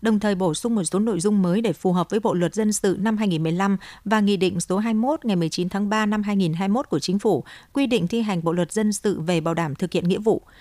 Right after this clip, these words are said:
Trên cơ sở những nội dung mới của Nghị định chín mươi chín hai nghìn hai mươi hai được quy định rõ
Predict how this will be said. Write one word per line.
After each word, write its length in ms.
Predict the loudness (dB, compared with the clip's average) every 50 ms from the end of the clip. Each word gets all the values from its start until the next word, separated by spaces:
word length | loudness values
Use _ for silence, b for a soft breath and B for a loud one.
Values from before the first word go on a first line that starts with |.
| B B B
Trên 160 | -4 -4 -2
cơ 100 | -2 -4
sở 220 | -2 -2 -2 0 0
những 240 | 0 0 -2 -2 -2
nội 160 | -2 -2 -2
dung 240 | -2 0 0 2 2
mới 200 | 2 0 -2 -2
của 140 | 0 0
Nghị 120 | 0 2 0
định 180 | 0 -2 -2
chín 160 | -4 -2 -2 -2
mươi 60 | -2 -2
chín 280 | -2 0 0 0 -2
hai 200 | -2 -2 0 0
nghìn 160 | 2 2 0
hai 160 | 0 -2 -2 0
mươi 120 | 0 0
hai 180 | 0 -2 -2 0
được 180 | 0 -2 -2
quy 100 | -2 -2
định 200 | 0 0 -2 -2
rõ 260 | -2 0 0 0 -2